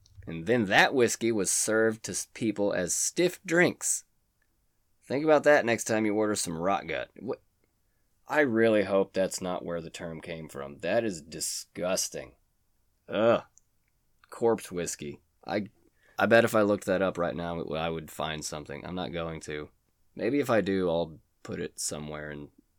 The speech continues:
get it out there. But I don't, I guarantee you, if I search for corpse whiskey, something's gonna pop up.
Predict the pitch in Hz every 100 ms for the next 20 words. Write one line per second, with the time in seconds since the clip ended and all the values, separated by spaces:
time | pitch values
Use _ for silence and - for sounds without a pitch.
0 | _ - 92 80 76 78 - 76 73 -
1 | - 90 95 - 110 95 98 113 120 110
2 | 107 98 90 - 92 92 - 92 82 -
3 | - - - 107 98 - 101 98 107 107
4 | - - 110 123 120 104 87 98 92 90
5 | 78 71 67